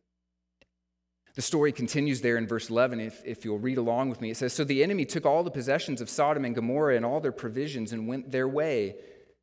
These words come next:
They also took Lot, the son of Abram's brother, who was dwelling in Sodom, and his possessions, and went their way."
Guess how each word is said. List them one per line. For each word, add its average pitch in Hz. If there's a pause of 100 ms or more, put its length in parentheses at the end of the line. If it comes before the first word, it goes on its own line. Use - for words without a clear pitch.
(460)
They 131
also 208
took -
Lot, 95 (520)
the 120
son 143
of 117
Abram's 117
brother, 113
who 113
was 104
dwelling 110
in 98
Sodom, 101 (440)
and 104
his 107
possessions, 104
and 101
went 101
their 135
way." 92